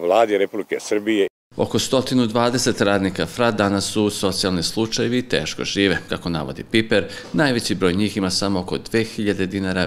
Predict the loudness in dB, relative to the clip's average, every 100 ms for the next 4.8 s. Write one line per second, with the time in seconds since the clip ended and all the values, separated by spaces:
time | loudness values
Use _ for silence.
0 | -2 -4 -4 -4 -4 -4 -6 -2 0 0
1 | -2 -4 -2 0 2 2 0 -2 -10 -6
2 | -4 -2 -2 -2 -4 -4 -4 -2 -4 -4
3 | -4 -6 -4 -6 -4 -4 -6 -8 -8 -6
4 | -4 -4 -4 -6 -10 -8 -6 -8